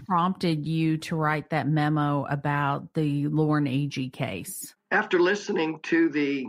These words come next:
Speaker 2: deposition on your podcast of Jeremy Taylor, I, I just became so incensed. I was angry. I was upset. I felt so bad for Lauren's parents, Lauren's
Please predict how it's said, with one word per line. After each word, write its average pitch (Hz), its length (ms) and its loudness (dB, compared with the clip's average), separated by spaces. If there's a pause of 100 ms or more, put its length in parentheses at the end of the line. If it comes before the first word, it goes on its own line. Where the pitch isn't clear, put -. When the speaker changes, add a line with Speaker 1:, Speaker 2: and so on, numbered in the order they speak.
(180)
Speaker 2:
deposition 151 920 -2 (120)
on 131 340 -2 (340)
your 123 260 2
podcast 151 720 -2 (400)
of 127 260 0
Jeremy 151 380 0
Taylor, 135 640 -2 (300)
I, 143 340 0 (160)
I 147 140 0
just 160 400 -2
became 147 360 0
so 156 320 0
incensed. 143 720 -4
I 135 100 -2
was 127 260 0 (140)
angry. 151 580 0 (100)
I 127 120 0
was 147 180 0
upset. 156 600 0 (680)
I 117 320 0 (260)
felt 160 300 0
so 151 280 0
bad 147 440 0
for 131 640 0
Lauren's 151 500 0 (100)
parents, 170 840 -2
Lauren's 131 400 0